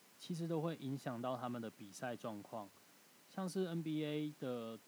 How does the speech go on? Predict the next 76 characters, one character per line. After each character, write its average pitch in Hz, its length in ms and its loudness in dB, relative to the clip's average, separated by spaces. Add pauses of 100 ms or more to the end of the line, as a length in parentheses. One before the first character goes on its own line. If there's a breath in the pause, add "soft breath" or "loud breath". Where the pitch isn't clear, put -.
(140)
自 190 140 -4
己 123 160 -2
去 131 520 -2 (260)
委 117 180 0
托 135 220 -4
的 127 140 0
睡 151 200 0
眠 110 220 -4
机 110 240 -10
构， 104 280 -2 (420)
他 165 140 -2
们 151 80 2
在 156 100 2
调 160 240 4
查 117 260 -2
二 156 120 0
零 135 160 4
零 120 160 0
九 131 160 0
年 104 160 -2
到 123 80 -2
二 139 160 -2
零 117 260 -2
一 127 140 -4
六 135 240 2
年， 98 160 -4
他 117 80 -4
们 135 100 0
追 117 200 -2
踪 120 180 -2
了 107 120 -6
一 147 60 -4
百 107 220 -2
一 113 100 -4
十 113 160 -8
二 110 80 0
位 120 160 0
的 107 100 -6
N 113 140 -4
B 110 200 -6
A 113 100 -2
选 101 260 -8
手， 98 160 -10
他 143 100 -2
们 151 100 0
发 143 160 -2
现 143 180 0
如 120 100 0
果 117 240 0 (480 loud breath)
这 180 120 -2
些 165 100 2
N 156 140 4
B 147 140 4
A 147 60 6
球 120 300 -2
员 104 260 -2
在 135 160 0
晚 113 180 0
上 123 200 -2
十 - 160 -8
一 113 100 -6
点 110 240 -6
到 120 160 0
隔 110 120 -8
天 117 140 -2
早 104 200 -2
上 117 180 -2
七 - 480 -6
点 123 200 0
有 107 120 -2
使 110 200 -6
用 117 180 -2
社 139 180 0
群 110 180 -6
媒 101 200 -6
体 - 80 -12